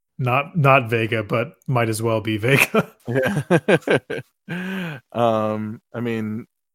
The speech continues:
Speaker 2: I don't know if it's weird. I guess Tai Seishi has, you know, stone rods.
Speaker 1: Yep.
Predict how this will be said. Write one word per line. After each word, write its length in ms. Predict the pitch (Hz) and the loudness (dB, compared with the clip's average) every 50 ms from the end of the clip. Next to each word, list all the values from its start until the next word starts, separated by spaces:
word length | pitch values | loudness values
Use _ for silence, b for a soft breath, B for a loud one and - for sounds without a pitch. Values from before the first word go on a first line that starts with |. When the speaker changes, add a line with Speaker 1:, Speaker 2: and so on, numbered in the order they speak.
| _ _ _ _ _ _ _ _ - | _ _ _ _ _ _ _ _ -4
Speaker 2:
I 80 | 120 | -2
don't 100 | 120 123 | 0 0
know 120 | 123 123 120 | 0 0 0
if 100 | 101 117 | 0 -2
it's 120 | 107 95 | -6 -8
weird. 460 | 107 107 110 117 117 117 113 110 117 - - | -6 -4 -2 0 0 0 -2 -2 -4 -6 -6
I 80 | 143 | -2
guess 320 | 143 147 139 - - - - - - | -2 -2 -2 -2 -6 -10 -12 -10 -2
Tai 200 | - 143 120 117 | 2 2 2 2
Seishi 600 | - 131 117 110 - - 131 123 120 117 113 107 _ _ _ _ _ _ _ - | 0 -2 -4 -4 -6 -4 -4 -2 -2 -2 -4 -6 _ _ _ _ _ _ _ -6
has, 240 | 123 117 113 104 | -6 -4 -4 -4
you 100 | 110 113 | -4 -4
know, 340 | 107 104 104 104 104 104 107 - _ _ _ _ _ _ _ _ | -4 -4 -4 -6 -6 -8 -10 -14 _ _ _ _ _ _ _ _
stone 360 | - - - 131 123 117 113 113 | -6 -2 0 0 0 0 -2 -2
rods. 640 | 113 113 113 117 113 110 110 107 101 - - - - _ _ _ _ _ _ _ | 0 2 4 4 4 4 2 -2 -4 -8 -10 -12 -14 _ _ _ _ _ _ _
Speaker 1:
Yep. 320 | - 127 120 110 110 - | -2 0 0 0 -2 -4